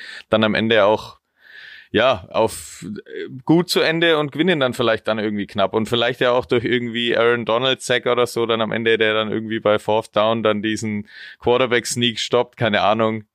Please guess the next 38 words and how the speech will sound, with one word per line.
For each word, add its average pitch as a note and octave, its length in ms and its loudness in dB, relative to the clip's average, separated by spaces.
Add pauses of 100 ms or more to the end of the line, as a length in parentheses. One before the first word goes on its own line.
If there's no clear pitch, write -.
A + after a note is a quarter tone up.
(160)
Das G2+ 180 -4
wäre G#2+ 100 2
natürlich G#2+ 320 0
irgendwie G#2 280 -4
eine G2+ 180 0
witzige G2+ 400 0
Geschichte. G2+ 380 -4
Vor A#2 140 0
allem C3+ 300 0
Aaron B2+ 240 2
Donald, C3 300 0
um A#2+ 100 -2
das B2+ 140 -2
nochmal A#2+ 240 2
abzuschließen, A#2 560 -4
der A2 80 4
hat A2 80 -2
in A2+ 100 -4
seiner G#2+ 220 0
Karriere A2 260 2
viermal A#2+ 400 2
gegen A2+ 220 -4
die G#2+ 100 -2
Eagles B2+ 320 -8
gespielt B2 380 -6 (280)
und G#2 140 -2
insgesamt A#2+ 560 0
nur A#2 460 2 (160)
vier A2+ 320 -2
Tackles A2+ 440 0
und G2+ 160 -6
zwei, G2 380 2
äh, F#2+ 360 0 (300)
halbe G#2 300 2
bekommen F2+ 520 -4
oder F2 200 -4
zwei F2+ 240 0
Assists. - 560 -8